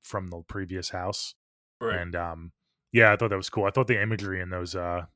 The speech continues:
Speaker 1: those pictures were, were pretty cool too.
Speaker 2: Now, I didn't pick up, like, I just thought it was animals being, like,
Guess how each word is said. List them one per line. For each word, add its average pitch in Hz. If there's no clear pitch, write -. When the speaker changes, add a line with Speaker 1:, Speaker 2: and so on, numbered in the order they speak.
Speaker 1:
those 92
pictures 82
were, 82
were 85
pretty 85
cool 82
too. 82
Speaker 2:
Now, 135
I 127
didn't 190
pick 147
up, 143
like, 117
I 123
just 143
thought 135
it 120
was 113
animals 113
being, 110
like, 107